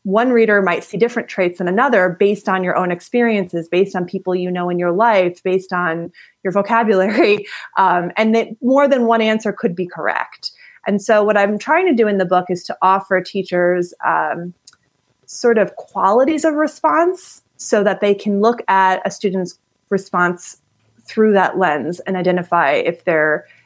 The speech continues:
if they could, if they need more support. I'll give you another example. Um, if we know, for example, that a, a plot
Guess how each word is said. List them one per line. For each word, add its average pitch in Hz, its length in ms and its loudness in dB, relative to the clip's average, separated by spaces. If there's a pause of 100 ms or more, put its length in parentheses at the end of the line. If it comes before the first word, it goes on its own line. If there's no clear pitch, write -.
if 175 140 -4
they 185 120 2
could, 175 280 -4
if 185 180 -2
they 185 100 0
need 175 200 -2
more 170 160 -2
support. - 460 -6
I'll 202 60 2
give 220 100 4
you 226 60 4
another 202 240 4
example. 165 640 0 (280)
Um, 175 240 0
if 175 140 -6
we 226 140 4
know, 208 200 2
for 202 120 0
example, 175 400 -2
that 170 120 0
a, - 100 -2 (200)
a - 80 -14
plot 185 600 0